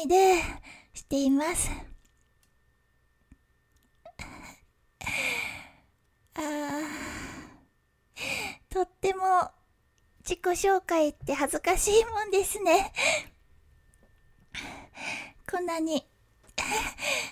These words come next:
自分のことをさらけ出しているにもかかわらず、オナニーまでしてしまって、私、とってももう恥ずかしくなってきました。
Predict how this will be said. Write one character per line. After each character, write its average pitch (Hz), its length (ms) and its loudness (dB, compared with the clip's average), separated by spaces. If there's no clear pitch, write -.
自 330 240 -2
分 320 240 2
の 320 260 0
こ 330 220 -2
と - 200 -2
を - 20 0
さ 330 160 2
ら 214 140 4
け - 160 -4
出 370 180 6
し - 80 -4
て 349 280 2
い - 20 2
る 320 120 4
に 311 160 0
も 320 100 2
か 359 200 -4
か 359 120 2
わ 370 120 6
ら 339 160 6
ず、 339 120 -2
オ 349 120 2
ナ 381 200 -2
ニ 359 220 4
ー 330 40 8
ま 320 160 8
で 285 260 4
し - 100 -4
て 339 220 4
し 330 160 4
ま 311 200 -2
っ 349 60 -10
て、 - 420 0
私、 359 380 -4
と 311 40 -2
っ 392 80 4
て 480 100 4
も 453 60 -6
も 453 60 -4
う - 80 -2
恥 415 120 0
ず 427 80 0
か 453 100 2
し - 80 -4
く 415 160 -8
な 392 140 2
っ 392 40 -8
て - 120 -4
き 415 120 -4
ま 359 180 -2
し - 120 -10
た。 - 120 -2